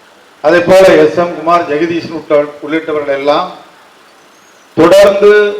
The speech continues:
நிர்பந்தப்படுத்தி இந்த நிகழ்வை ஏற்படுத்தியிருக்கிறார்கள்.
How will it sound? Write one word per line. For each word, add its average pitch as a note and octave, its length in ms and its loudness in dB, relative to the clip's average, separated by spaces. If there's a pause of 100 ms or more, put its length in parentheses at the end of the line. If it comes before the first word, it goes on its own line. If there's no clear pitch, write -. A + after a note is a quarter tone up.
(440)
நிர்பந்தப்படுத்தி E3 1200 0 (160)
இந்த C#3+ 160 -4
நிகழ்வை D3+ 420 2
ஏற்படுத்தியிருக்கிறார்கள். B2+ 1040 -4